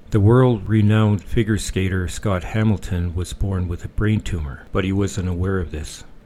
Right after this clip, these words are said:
At the time, the family assumed that his stunt growth was due to pituitary gland issues. Scott was in and out of hospitals for four years. Finally, a doctor advised the family to return home and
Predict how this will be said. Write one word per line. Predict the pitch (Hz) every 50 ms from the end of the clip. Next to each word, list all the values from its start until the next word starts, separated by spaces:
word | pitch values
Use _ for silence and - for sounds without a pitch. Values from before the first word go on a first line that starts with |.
| - - - -
At | - 95 -
the | - -
time, | - - - 120 117 107 87 76 76 - - - - -
the | 117
family | - - 131 131 135 135 123
assumed | 110 - - - 127 123 117 113 110 101 -
that | - - 107 98 98 92
his | 101 - 107 98 87
stunt | - - - 113 113 110 107 -
growth | - - 101 107 113 107 92 85 - - - - - -
was | - 104 98 -
due | - 117 113
to | 110 - - 107 98 92
pituitary | - - 113 - - - 120 117 117 - - - - 113 107 101 98 92
gland | 95 - 107 104 104 107 104 92 -
issues. | - - 90 - - - 73 69 62 - - - - - - - - - - - - - - - -
Scott | - - - - 123 120 117 113
was | 110 110 104 - -
in | 110 107 104 104 101
and | - 98 92 92
out | 98 98 92 87
of | 87 -
hospitals | - 104 110 107 - - - 87 80 - -
for | - - 87
four | - - 113 98 90
years. | 87 90 104 113 98 82 80 - - - - - - - - - - - - -
Finally, | 113 107 110 107 90 87 85 87 - - -
a | - 101
doctor | - 117 113 110 - 107 98 98
advised | 92 85 - 104 101 98 92 -
the | -
family | - - 117 110 104 101 92 90
to | 82 - - 95 87 82 85 80
return | 87 90 85 - - - - 107 101 95 87
home | 82 - - 107 101 98 95 87 85 -
and | - 87 87 87 85 78